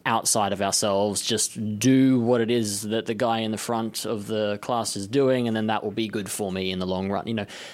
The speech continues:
we have started to, um, we have started to, I suppose, give our, we've been taught almost, uh, from a health and,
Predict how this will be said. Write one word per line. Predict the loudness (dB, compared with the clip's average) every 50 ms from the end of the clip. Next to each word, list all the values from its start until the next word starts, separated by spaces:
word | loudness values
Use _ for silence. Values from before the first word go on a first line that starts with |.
| -20 _ -6
we | -4 -2 -2
have | -2 -2 -2
started | -2 0 0 0 0 0 -2 -6
to, | -4 -2 -2 0 0 0 -2 -4 -6 -8 _ -6
um, | -4 -4 -2 -2 -2 -2 -2 -2 -2 -4 -6 -8 -12 _ _ _ _ _ _ _ _ _ _ _ _ _ _ _ _ -2
we | -2
have | -2 0
started | 0 0 0 0 -2 -4
to, | -4 -2 -2 0 0 0 0 -2 -4 -6 -10 -14 -14 -12 -12 -14 -14 -18 -12 -8 -6
I | -6 -4
suppose, | -2 -2 -4 -4
give | -2 0 0 0 0 0 0
our, | 0 0 2 4 4 4 4 4 4 2 2 -2 -6 -12 _ _ _ _ _ -2
we've | 0 0 0
been | 2 0 -2 -2
taught | 0 2 2 4 4 2 0 -2 -4 -6 -8 -8 _ -6
almost, | -4 -2 0 0 0 0 -2 -2 -4 -4 -4 -4
uh, | -2 -2 -2
from | -2 -4 -2 -2 -2
a |
health | -2 0 2 0 0 0 -4 -8
and, | -8 -6 -4 -4 -6 -6